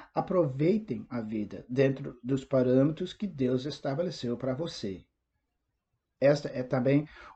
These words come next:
uma das grandes tristezas de, da nossa vida. Fomos feitos para viver, mas todos acabamos morrendo por causa do nosso pecado,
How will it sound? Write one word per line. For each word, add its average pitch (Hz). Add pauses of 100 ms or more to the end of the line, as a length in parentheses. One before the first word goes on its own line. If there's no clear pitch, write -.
uma 196
das 175
grandes 185
tristezas 143 (240)
de, 127
da 131
nossa 120
vida. 101 (520)
Fomos 190
feitos 190
para 120
viver, 131 (460)
mas 139 (120)
todos 185
acabamos 131
morrendo 139
por 139
causa 127
do 123
nosso 123
pecado, 101